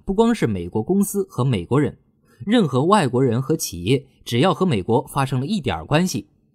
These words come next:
比如在美国上市，甚至用美元计价、用设置在美国的服务器发邮件，美国司法部都可以管。而阿尔斯通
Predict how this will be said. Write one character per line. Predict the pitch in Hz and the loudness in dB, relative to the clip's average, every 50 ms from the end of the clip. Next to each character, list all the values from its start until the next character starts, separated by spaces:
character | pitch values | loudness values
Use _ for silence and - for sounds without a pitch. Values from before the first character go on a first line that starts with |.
| _ _ _ _ _ | _ _ _ _ _
比 | - 123 | -2 0
如 | 123 127 143 180 - | 2 2 0 0 -2
在 | - 160 151 139 | -2 -2 0 0
美 | 123 110 98 | 0 -2 -2
国 | - 127 143 | 0 -2 -2
上 | - - 208 160 135 | 0 0 -2 0 0
市， | 131 - 190 - - _ _ _ _ | -2 -2 -2 -4 -4 _ _ _ _
甚 | - - 262 233 175 | -6 0 2 2 2
至 | 139 123 113 | 2 0 0
用 | 127 156 143 | 0 0 0
美 | 113 98 90 | 0 -2 -2
元 | 85 90 107 147 | -2 -2 -2 -4
计 | 151 - 151 135 | -2 -2 -4 -2
价、 | - 160 135 - _ _ _ _ _ | 0 -2 -2 -2 _ _ _ _ _
用 | - 190 185 170 | -2 0 0 0
设 | - - 202 | 4 2 2
置 | 165 180 165 | 2 2 0
在 | 165 147 | 0 0
美 | 127 113 98 90 | 0 0 -2 -2
国 | 87 107 | -2 -2
的 | 123 139 | -2 -2
服 | 135 - - | -2 -2 -2
务 | 147 202 180 | -2 -2 0
器 | - - 175 113 | -2 -2 -4 -4
发 | - - 185 208 | -4 -2 -4 -2
邮 | 185 113 92 117 | -2 0 -2 0
件， | 131 208 160 - _ _ _ _ - | 0 0 -2 -2 _ _ _ _ -6
美 | 113 110 104 | -4 -4 -2
国 | - 117 131 | 0 0 -2
司 | 135 - 185 151 | 0 0 -2 0
法 | - 90 82 82 | 0 -2 -4 -4
部 | - 123 113 104 | -4 -6 -6 -2
都 | - 208 240 233 | 0 0 0 0
可 | - - | -2 -4
以 | 113 98 95 | -6 -6 -6
管。 | - 85 - _ _ _ _ _ _ _ _ _ _ _ - | -6 -10 -10 _ _ _ _ _ _ _ _ _ _ _ -4
而 | - 135 156 175 | 0 2 2 2
阿 | - 202 | 4 2
尔 | 196 151 113 | 2 4 2
斯 | 110 - 170 | 0 -2 -2
通 | 156 160 170 175 | -2 -2 -2 -2